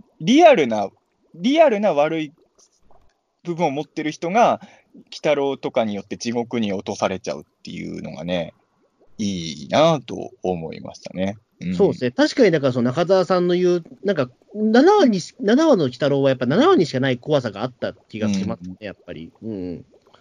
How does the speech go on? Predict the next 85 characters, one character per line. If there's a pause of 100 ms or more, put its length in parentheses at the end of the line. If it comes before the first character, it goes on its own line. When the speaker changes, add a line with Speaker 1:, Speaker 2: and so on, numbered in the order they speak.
(120)
Speaker 1:
ま
あ、 (520)
こ
の
後 (560)
出
て
く
る
悪
い
人
は
ち
ょ
っ
と
ね、 (560)
わ
か
り
や
す
い (160)
悪
な
ん
で
す
よ
ね、
こ
の、
そ
う
い
う
ね。
Speaker 2:
う
ん。 (120)
Speaker 1:
で、 (420)
こ
の
回
の (140)
悪
っ
て
い
う
の
は
本
当
に、 (880)
う
ん、
本
当
に
い
る
よ
ね、
多
分
こ
う
い
う
人
が
ね。
Speaker 2:
い
や
い
や、
い
ま
す、
い
ま
す。
う
ん。